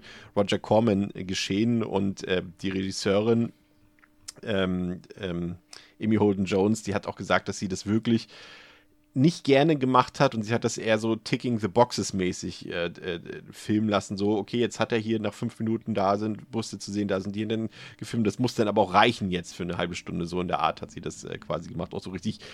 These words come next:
klischeehaft gefilmt, also ohne irgendwie eine besondere Ästhetik dahinter oder so, Pascal, aber es ist schon, ja, äh, wenn wir hier davon reden, ne, feministischer Film und so, also die, wie Theresa schon sagt, so da gerade die ersten Filmminuten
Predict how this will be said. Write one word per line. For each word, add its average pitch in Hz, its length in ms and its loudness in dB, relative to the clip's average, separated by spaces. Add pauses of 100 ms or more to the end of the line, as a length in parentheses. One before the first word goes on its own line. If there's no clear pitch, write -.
(140)
klischeehaft 101 600 2
gefilmt, 87 420 -4
also 85 200 -4
ohne 92 280 -2
irgendwie 90 420 -6 (240)
eine 107 80 -4
besondere 95 420 0
Ästhetik 107 540 -2
dahinter - 460 -10
oder - 120 -10
so, 82 140 -12
Pascal, - 480 -10
aber 82 220 2
es 87 100 -2
ist - 140 -4
schon, 107 340 4 (640)
ja, 101 260 10
äh, 113 220 2
wenn 110 140 2
wir 113 80 2
hier 120 100 4
davon 117 220 2
reden, 120 300 2
ne, 123 240 6
feministischer 117 600 0
Film 123 300 2
und 120 100 0
so, 123 260 4
also 107 200 0
die, 104 240 -6
wie 104 80 -8
Theresa 110 480 -2
schon 107 160 -2
sagt, 107 200 0
so 104 100 -2
da 101 180 4
gerade 107 320 2
die 110 160 -4
ersten 107 260 -2
Filmminuten 120 760 0